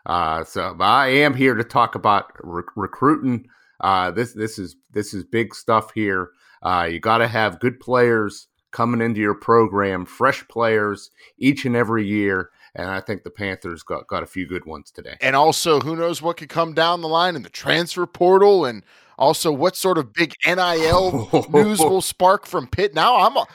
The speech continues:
Speaker 2: I'm interested just to see how N I L develops everywhere, at every school, particularly ours. It's a new era,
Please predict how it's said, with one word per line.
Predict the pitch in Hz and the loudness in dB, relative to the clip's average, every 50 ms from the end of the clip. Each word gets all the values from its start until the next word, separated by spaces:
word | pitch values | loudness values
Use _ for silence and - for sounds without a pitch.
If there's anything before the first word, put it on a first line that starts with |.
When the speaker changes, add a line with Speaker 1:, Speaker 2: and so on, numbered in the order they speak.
| - - - | -20 -6 0
Speaker 2:
I'm | 139 190 277 277 175 | 0 0 0 0 -2
interested | 185 160 - 190 - - 170 151 | -4 -6 -4 -6 -8 -8 -8 -8
just | 147 151 131 - - | -8 -8 -8 -8 -8
to | 143 | -8
see | - - 160 139 | -8 -8 -8 -6
how | 123 123 113 | -4 -4 -4
N | 113 127 139 | -4 -4 -6
I | 135 113 107 107 | -6 -8 -8 -6
L | 104 113 117 | -6 -8 -8
develops | 95 101 90 92 113 107 104 95 - - - | -8 -10 -8 -6 -6 -6 -6 -8 -6 -2 0
everywhere, | 156 160 135 147 143 143 143 143 139 139 135 127 - _ _ _ _ _ _ _ | 0 0 0 -2 -4 -2 -2 0 0 0 -2 -2 -6 _ _ _ _ _ _ _
at | - 113 | -4 -2
every | 135 151 143 147 139 | -2 0 0 -2 -4
school, | - - - 139 127 117 | -6 -6 -4 -4 -4 -4
particularly | - - 120 117 - - 165 160 - 160 156 156 147 143 147 147 143 147 | -2 -4 -4 -4 -2 -4 -4 -4 -4 -4 -2 -2 -2 -2 -2 -2 0 2
ours. | 143 143 147 143 131 - - - - _ _ | 4 4 4 2 0 -4 -12 -20 -20 _ _
It's | 147 135 - 139 | -10 -6 -2 -2
a | 127 | -2
new | 120 135 165 180 185 - - | 0 0 0 0 0 0 0
era, | 147 147 156 160 160 160 165 165 | 2 4 4 6 6 4 4 2